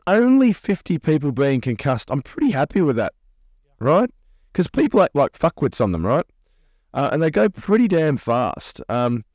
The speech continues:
the, uh, let me, where's the, the bit down here was, see, here we go, I'm doing it, Adam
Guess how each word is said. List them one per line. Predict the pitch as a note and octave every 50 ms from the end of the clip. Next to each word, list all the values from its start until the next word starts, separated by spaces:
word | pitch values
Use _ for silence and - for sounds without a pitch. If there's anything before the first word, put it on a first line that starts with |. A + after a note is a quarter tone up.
| _ _ _ _ _ _ _ _ _ _ -
the, | - C#3 C3+ -
uh, | C#3 C#3+ C#3+ C#3 C#3 C3+ C3+ C3+ C3+
let | C#3 C#3+
me, | D3+ C3
where's | G#2+ C#3 D3+ D#3 C#3 -
the, | - D3 D3 C#3 C3 A2+ - _ _ -
the | - G#2+
bit | A2 - D#3 D#3 - _
down | - C#3+ C#3+ C3 B2+ A#2+
here | A#2 B2 B2 B2+ B2+ B2 B2 B2 B2 B2 B2 -
was, | - F2 G2+ A2 A2 A2 A2 A2 A2 A2 A2 A2 G2+
see, | - - A#2 A2+
here | A2+ A#2 A2
we | G2+
go, | G#2 G#2+ G#2+
I'm | G#2
doing | F#2+ G#2 G#2 G2+
it, | E2 -
Adam | G2+ G#2 G#2 G2+ G2 F#2